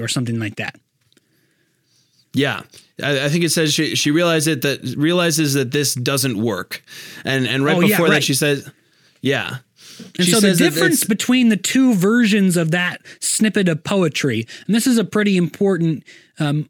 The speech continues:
Speaker 1: you know, pivotal sort of piece about the poetry in the play is, um, so there's that version that Jack's talking about, the incorrect version, where there's exclamation points and semicolons and all this extra punctuation. In the text, in the version of the text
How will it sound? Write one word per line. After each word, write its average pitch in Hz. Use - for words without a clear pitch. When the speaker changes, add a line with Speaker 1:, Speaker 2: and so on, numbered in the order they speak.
Speaker 1:
you 160
know, 143
pivotal 180
sort 156
of 127
piece -
about 151
the 135
poetry 147
in 139
the 123
play 127
is, 131
um, 139
so -
there's 143
that 143
version 202
that 180
Jack's 185
talking 156
about, 147
the 143
incorrect 175
version, 151
where 135
there's 135
exclamation 175
points 156
and 131
semicolons 165
and 135
all 160
this 156
extra 180
punctuation. 156
In 269
the 220
text, -
in 214
the 226
version 202
of 180
the 165
text 180